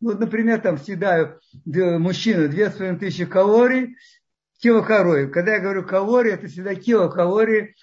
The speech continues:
вы прекрасно это понимаете, для сокращения. Значит, и не худеет. Или женщина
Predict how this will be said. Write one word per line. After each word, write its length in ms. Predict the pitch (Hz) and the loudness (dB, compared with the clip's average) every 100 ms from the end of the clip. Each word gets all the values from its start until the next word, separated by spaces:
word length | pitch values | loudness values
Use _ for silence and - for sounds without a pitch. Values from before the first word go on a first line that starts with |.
| _ | _
вы 140 | 185 | -6
прекрасно 300 | 170 202 196 | -2 -2 -2
это 120 | 185 | -6
понимаете, 520 | 180 185 185 170 151 139 | -4 -4 -2 0 0 -4
для 80 | |
сокращения. 800 | 143 160 175 180 165 135 127 127 - - - - 214 | -6 -4 -4 -2 0 2 0 -2 -14 -20 -20 -12 -2
Значит, 400 | 196 247 247 269 | 2 0 0 0
и 360 | 294 277 285 - | 2 2 -2 2
не 180 | 220 | 4
худеет. 640 | 240 247 160 170 151 147 240 | 4 2 2 4 4 2 0
Или 180 | 254 | 0
женщина 680 | 175 240 226 214 202 180 | 2 2 2 -2 -6 -6